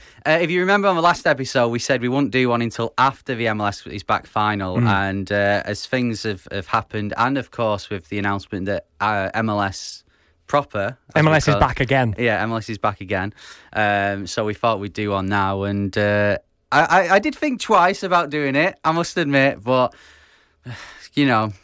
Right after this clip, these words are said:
Speaker 1: it's, you can have your moment.
Speaker 2: Can you please tell everyone what you said to me about the, uh, third Orlando goal the other night?
Speaker 1: No. I
Speaker 2: Go
Speaker 1: don't
Speaker 2: on,
Speaker 1: want to,
Speaker 2: share
Speaker 1: no.
Speaker 2: it, share it with the group.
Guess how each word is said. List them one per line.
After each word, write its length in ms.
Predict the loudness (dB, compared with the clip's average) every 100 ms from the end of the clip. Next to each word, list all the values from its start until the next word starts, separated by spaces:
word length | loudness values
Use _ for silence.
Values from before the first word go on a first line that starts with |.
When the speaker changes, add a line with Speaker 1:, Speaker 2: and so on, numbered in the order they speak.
| _ _ _ -20 _
Speaker 1:
it's, 580 | -8 -8 -6 -12 -12 -16 _ -16
you 180 | -2 -2
can 140 | 0 -2
have 160 | 0
your 100 | -2
moment. 460 | -2 -2 -4 -8 -12 _ _ _ -20 _ 2
Speaker 2:
Can 100 | 6
you 140 | 6
please 400 | 6 4 4 0
tell 180 | 2 6
everyone 480 | 6 6 6 4 4
what 160 | 2
you 160 | 2 0
said 220 | 2 0
to 100 | 4
me 160 | 4 4
about 380 | 4 2 2 2
the, 280 | 0 2
uh, 200 | 2 2
third 320 | 2 4 4 4
Orlando 420 | 2 2 2 0
goal 220 | 0 0
the 100 | -2
other 100 | 0
night? 300 | 0 -2 -6 _ _ _ _ -20 -20 -20 -20 -20 _ _ -20 -20 -20 -20 -12
Speaker 1:
No. 440 | -2 2 2 0 -6 _ _ _ _ _
I 100 | 2
Speaker 2:
Go 60 | 6
Speaker 1:
don't 100 | 6
Speaker 2:
on, 80 | 6 4
Speaker 1:
want 20 |
to, 100 | 2
Speaker 2:
share 380 | 4 6 6 4
Speaker 1:
no. 80 | 2
Speaker 2:
it, 40 |
share 200 | 2 4
it 20 |
with 120 | 2 -2
the 60 |
group. 260 | 0 -2